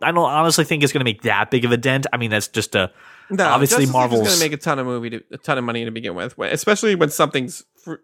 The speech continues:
Speaker 2: on demand whenever I want it.
Speaker 1: Right, I suppose that. So I'm not saying the sky is falling again on D C. I'm just saying it's, it's, it's going to hurt them if the reviews are very bad. But if it, the reviews are good on Justice League,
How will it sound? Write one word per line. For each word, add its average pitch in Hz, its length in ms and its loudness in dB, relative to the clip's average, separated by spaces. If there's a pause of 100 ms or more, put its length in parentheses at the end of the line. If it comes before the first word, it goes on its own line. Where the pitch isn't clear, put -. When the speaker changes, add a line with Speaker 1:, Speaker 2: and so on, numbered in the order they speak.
(120)
Speaker 2:
on 160 200 0
demand 135 480 0
whenever 127 260 0
I 110 80 -2
want - 240 -10
it. - 80 -10
Speaker 1:
Right, 110 400 0
I 110 120 0
suppose 117 280 0
that. 90 180 -4
So 170 180 0
I'm 143 120 -2
not 156 320 -2
saying 143 240 0
the 131 80 2
sky 131 220 2
is 120 100 0
falling 120 340 0
again 107 280 0
on 101 120 -4
D 98 140 -4
C. 98 220 -2
I'm 92 100 -6
just 101 160 -4
saying 95 300 0
it's, - 320 -4
it's, 113 180 -2 (400)
it's 151 140 2
going 190 240 2
to 180 80 2
hurt 160 240 0
them 147 100 2
if 131 80 0
the 139 100 4
reviews 113 400 2
are 104 120 4
very 98 400 0
bad. 82 400 -10
But 110 100 0
if 101 120 2
it, 104 200 -4
the 113 80 2
reviews 131 340 2
are 170 60 2
good 180 240 2
on 156 120 2
Justice 156 300 0
League, 110 320 2